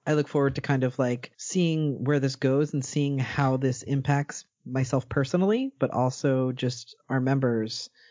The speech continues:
um, you know, with, with the more frequent check-ins that we're gonna do and, and,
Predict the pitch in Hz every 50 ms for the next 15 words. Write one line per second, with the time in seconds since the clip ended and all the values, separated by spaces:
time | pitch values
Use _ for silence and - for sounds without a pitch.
0 | _ _ _ _ _ _ _ - - 120 117 113 107 104 104 101 107 104 - _
1 | _ _ _ _ _ - 147 135 123 120 120 117 120 - - 85 117 127 127 -
2 | 131 131 131 127 127 - - - 139 131 - 135 127 120 - - _ _ _ _
3 | - - 139 135 - 131 127 127 127 123 - 127 - 117 123 131 127 123 123 123
4 | 123 117 120 120 120 120 117 117 117 104 - - 113 110 107 107 107 101 -